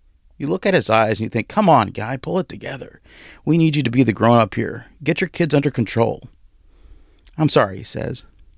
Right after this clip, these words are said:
"We're coming home from the hospital. My wife died about thirty minutes ago."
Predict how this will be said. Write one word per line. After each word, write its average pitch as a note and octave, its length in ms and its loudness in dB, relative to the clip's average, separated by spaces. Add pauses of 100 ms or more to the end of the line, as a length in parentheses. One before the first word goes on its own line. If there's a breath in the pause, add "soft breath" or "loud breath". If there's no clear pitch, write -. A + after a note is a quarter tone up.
(1600 loud breath)
"We're - 100 -10
coming D3+ 260 2
home A#2+ 180 4
from - 140 -4
the F#2+ 80 0
hospital. F#2+ 540 -6 (2000 soft breath)
My D#3+ 140 2
wife C#3+ 260 0
died G#2 240 0
about G#2 240 -4
thirty G#2+ 220 0
minutes G2+ 340 -4
ago." - 360 -14